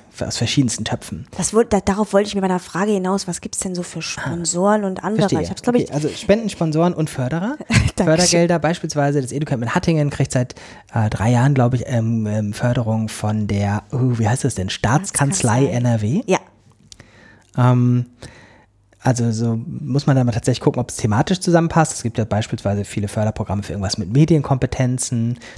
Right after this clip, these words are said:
Speaker 1: Das passt jetzt beim Educamp zum Beispiel gut. Barcamps haben ein großes Problem bei Förderung, nämlich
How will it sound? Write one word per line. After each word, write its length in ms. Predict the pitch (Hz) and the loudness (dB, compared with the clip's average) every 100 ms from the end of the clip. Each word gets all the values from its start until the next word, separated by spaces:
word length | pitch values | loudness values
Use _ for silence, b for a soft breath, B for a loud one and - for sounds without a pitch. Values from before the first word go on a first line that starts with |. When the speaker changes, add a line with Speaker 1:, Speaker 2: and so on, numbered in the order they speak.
| B | B
Speaker 1:
Das 100 | - | -10
passt 220 | 98 - | -8 -6
jetzt 160 | - - | -8 -8
beim 100 | - | -2
Educamp 460 | 143 123 - 110 | 0 0 -2 -4
zum 120 | - | -4
Beispiel 360 | 101 110 - 107 | -4 -4 -2 -4
gut. 320 | 104 104 113 B B B B B B B B B - | -2 -4 -4 B B B B B B B B B 0
Barcamps 440 | 143 175 160 135 | 2 4 2 2
haben 100 | 147 | 0
ein 200 | 131 127 | 0 -2
großes 460 | 127 147 185 202 - | 0 2 4 2 -2
Problem 340 | - 120 135 | -2 2 2
bei 100 | 120 | 2
Förderung, 540 | 110 151 151 101 120 131 | 0 2 2 0 -2 -2
nämlich 360 | 117 135 - | 0 0 -4